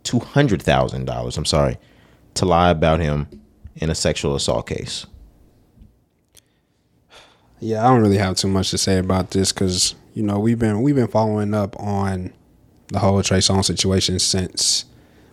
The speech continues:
Speaker 2: maybe, like, a few months ago when the video came out. What was that? The video with the white woman that came out? Is that what it was?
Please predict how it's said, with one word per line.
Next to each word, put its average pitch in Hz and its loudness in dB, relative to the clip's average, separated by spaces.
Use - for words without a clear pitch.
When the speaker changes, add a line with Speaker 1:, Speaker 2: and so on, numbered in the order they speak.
Speaker 2:
maybe, 101 0
like, 95 2
a - -10
few 104 0
months 101 0
ago 107 2
when 98 -4
the 107 -10
video 110 2
came 127 4
out. 135 0
What 104 -2
was 110 0
that? 117 0
The 120 -8
video 113 2
with 113 0
the 110 -2
white 113 2
woman 120 2
that 117 -2
came 127 -2
out? 123 -2
Is 107 -14
that 110 -2
what 110 0
it 113 0
was? 120 -2